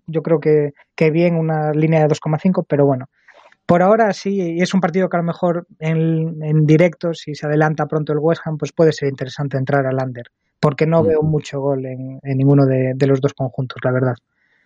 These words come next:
Speaker 2: Muy bien, luego tenemos a tu equipo kriptonita en apuestas, el Leeds United, que vuelve a salir favorito. <laughs>
Speaker 1: Sí, el Leeds United que vuelve a salir favorito. Y, y, y ya, mira, esta jornada ya, ya no les he entrado a nada. O sea,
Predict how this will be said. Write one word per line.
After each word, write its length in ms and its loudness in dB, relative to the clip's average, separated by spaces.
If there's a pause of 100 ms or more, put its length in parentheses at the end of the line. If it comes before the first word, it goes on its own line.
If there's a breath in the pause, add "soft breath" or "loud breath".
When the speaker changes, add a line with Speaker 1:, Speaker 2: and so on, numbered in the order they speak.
(600 soft breath)
Speaker 2:
Muy 260 8
bien, 200 8
luego 200 8
tenemos 380 6
a 320 8
tu 320 10
equipo 320 6
kriptonita 640 4
en 80 6
apuestas, 500 4
el 160 6
Leeds 240 6
United, 440 6
que 100 2
vuelve 220 6
a 40 4
salir 220 4
favorito. 440 6
<laughs> 440 -2
Speaker 1:
Sí, 120 0
el 440 2
Leeds 180 0
United 380 0
que 100 -6
vuelve 220 0
a 20 -2
salir 260 2
favorito. 540 0 (500 loud breath)
Y, 360 6 (160)
y, 400 2
y 0 - (100)
ya, 220 0
mira, 240 0
esta 180 -2
jornada 400 0
ya, 240 0
ya 380 -2
no 80 -2
les 200 -2
he 60 0
entrado 360 -2
a 80 -2
nada. 320 -6
O 80 -20
sea, 160 0